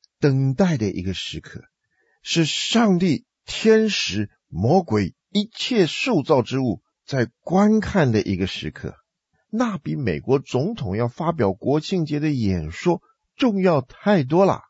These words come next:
它不是一个年来年去、每年都有的机会，它是在人类整个的历史上只有这一次的机会，并且自从主耶稣骑驴进城之后，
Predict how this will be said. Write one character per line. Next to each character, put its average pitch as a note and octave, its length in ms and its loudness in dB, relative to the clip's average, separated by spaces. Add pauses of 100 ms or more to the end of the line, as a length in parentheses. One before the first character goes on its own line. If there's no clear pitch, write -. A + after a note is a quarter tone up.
(360)
它 A3+ 100 -2
不 B3+ 180 -6
是 A#3+ 240 -4
一 G3+ 60 -6
个 F#3+ 160 4
年 D#3 460 2
来 D3+ 200 4
年 C3+ 300 2
去、 E3 260 -2
每 A2 220 2
年 B2+ 220 2
都 F3+ 160 4
有 A2 100 4
的 G2 100 0
机 F3+ 200 -6
会， F3 320 -4 (380)
它 - 180 -6
是 A#3 100 -8
在 G#3+ 160 -2
人 F3 400 -2
类 B3 180 0
整 D3+ 320 -2
个 G#3 140 0
的 G3+ 100 2
历 C4 360 0
史 - 260 -8
上 F2+ 240 -10 (260)
只 F3 240 -6
有 E3 200 0
这 D3 340 -6
一 G#3+ 140 -10
次 - 320 -10
的 A#2 100 -4
机 - 220 -16
会， - 200 -18 (440)
并 F3+ 160 -2
且 B2 260 -2
自 B3 480 -6
从 A#2+ 380 -6
主 G2 120 -6
耶 G2+ 120 -2
稣 G#2+ 200 -6
骑 - 300 -6
驴 B2 180 -2
进 B2+ 380 -4
城 F2 340 -8
之 C3+ 120 -6
后， A3 260 -2